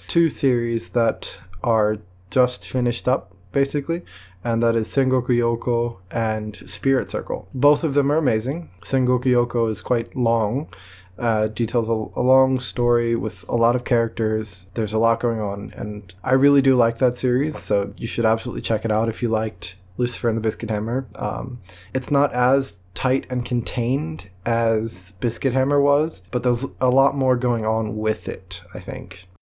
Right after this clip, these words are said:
Spirit Circle is probably my favorite story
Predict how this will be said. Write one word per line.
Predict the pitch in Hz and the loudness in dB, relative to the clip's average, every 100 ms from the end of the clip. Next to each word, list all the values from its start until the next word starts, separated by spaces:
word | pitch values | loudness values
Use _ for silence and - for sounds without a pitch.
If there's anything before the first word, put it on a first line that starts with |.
| - | -14
Spirit | - - 190 160 - | -14 0 2 2 2
Circle | 120 - 120 120 | -2 0 2 2
is | 120 | 0
probably | - - 139 151 147 143 139 135 127 123 - - - | -4 0 0 0 0 2 4 4 2 -2 -6 -20 -8
my | 135 120 | -2 0
favorite | 113 - 135 131 120 117 | 0 -2 0 2 0 -2
story | - 123 113 107 107 127 | -2 0 0 -2 -4 -10